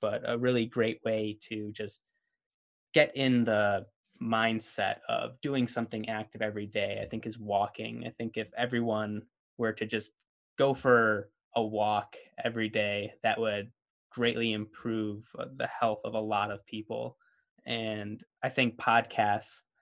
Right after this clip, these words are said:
or, or just music, whatever you prefer, but, um, I think podcasts, especially 'cause they are mentally stimulating, um, are a great way. Um, you, you can think, "Oh, great, I'm gonna get to listen to this podcast I love while,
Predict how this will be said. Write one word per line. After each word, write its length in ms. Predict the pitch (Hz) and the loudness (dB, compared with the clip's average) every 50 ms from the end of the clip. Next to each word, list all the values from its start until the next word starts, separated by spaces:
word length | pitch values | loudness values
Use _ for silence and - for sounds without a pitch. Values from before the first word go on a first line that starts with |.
| _ _ _ | _ _ _
or, 180 | - - 127 - | -6 -6 -4 2
or 140 | 143 147 156 | 6 6 6
just 180 | 151 147 - - | 6 4 4 6
music, 400 | 123 127 127 123 - 104 101 - | 6 8 8 6 4 0 2 2
whatever 220 | 120 117 117 113 | 4 4 4 4
you 140 | 113 110 110 | 6 4 4
prefer, 480 | 110 113 110 - - 117 107 98 101 98 | 4 2 -4 2 4 4 4 6 4 0
but, 220 | - 107 - - _ _ _ _ - - | 0 -4 -6 -6 _ _ _ _ -10 -6
um, 240 | 110 107 104 - - - | -6 -4 -4 -4 -6 -8
I 40 | 110 | -2
think 220 | - 131 113 - | 0 0 0 0
podcasts, 520 | - - 117 110 117 - - 107 101 101 - | 4 6 6 6 6 4 2 0 0 0 -2
especially 320 | 107 - 110 107 - 110 | 0 0 0 2 2 -2
'cause 140 | 104 - 120 | -4 0 2
they 160 | 120 113 113 | 6 6 8
are 200 | 110 107 110 110 | 8 8 8 8
mentally 460 | 110 107 104 107 104 - 110 107 107 | 6 6 4 2 0 2 2 2 2
stimulating, 840 | 107 - - 117 110 113 110 110 107 104 104 107 104 104 117 117 123 | 2 4 2 4 4 4 4 4 4 2 2 2 0 -2 -2 -4 -2
um, 220 | 117 117 117 113 113 - | -2 -2 -2 -4 0 2
are 120 | 113 110 110 | 4 4 4
a 60 | 110 | 4
great 300 | 107 - 120 113 113 113 113 | 4 4 2 4 4 2 2
way. 320 | 113 110 104 107 110 113 | 2 2 2 2 0 0
Um, 120 | 117 120 | -2 -2
you, 100 | 127 127 | -4 -4
you 140 | 127 131 127 | -4 -4 -4
can 120 | 123 - 120 | -6 -4 -2
think, 240 | - 110 107 - _ - - - _ _ _ | -2 -2 -2 -6 _ -20 -20 -20 _ _ _
"Oh, 280 | 147 151 151 135 110 110 | 4 6 6 6 4 4
great, 260 | - 147 147 135 - - | 4 4 4 4 4 4
I'm 120 | 120 123 | 4 4
gonna 120 | 127 131 123 | 4 4 4
get 160 | 127 123 - | 2 2 6
to 180 | 131 120 120 | 6 6 6
listen 340 | 113 117 123 120 - 131 120 | 8 6 6 6 6 2 2
to 80 | - 127 | 4 6
this 180 | 123 120 120 | 6 6 4
podcast 580 | - - - 120 127 127 - - - 104 98 - - | 4 2 4 6 6 4 4 2 2 2 2 2 2
I 100 | 107 110 | 2 4
love 400 | 110 107 101 101 104 107 - - - | 4 4 4 2 2 0 -4 -8 2
while, 460 | 117 113 107 107 104 104 104 107 | 4 6 6 8 6 4 2 0